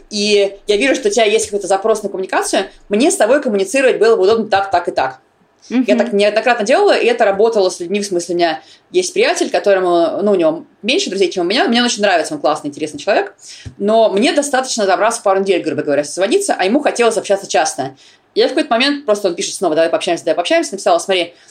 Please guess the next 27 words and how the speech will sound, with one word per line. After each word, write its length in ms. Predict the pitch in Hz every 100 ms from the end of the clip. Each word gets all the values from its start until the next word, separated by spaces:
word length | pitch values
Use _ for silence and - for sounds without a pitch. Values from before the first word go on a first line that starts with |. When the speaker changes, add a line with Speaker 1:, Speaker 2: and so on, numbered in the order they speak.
| - -
Speaker 1:
мне 180 | 196 220
хочется 320 | 247 233 220
общаться 360 | 214 262 254 185
где-то 220 | 202 208
раз 160 | 214
в 40 | 214
пару 160 | 208
недель, 240 | 208 285 381
просто, 380 | - 220 220 185
ну, 120 | 202
у 20 | 185
меня 140 | 180
за 100 | 185
это 120 | 190
время 260 | 180 240 208
аккумулируется 540 | - 185 208 208 -
то, 100 | -
что 100 | 175
я 60 | 156
тебе 120 | -
хочу 120 | -
рассказать, 340 | 170 170 160 143
а 60 | 127
там 200 | - 131
чаще 320 | 139 226 240 180
мне, 320 | 175 196 190 - - _ -
м, 360 | 180 180 170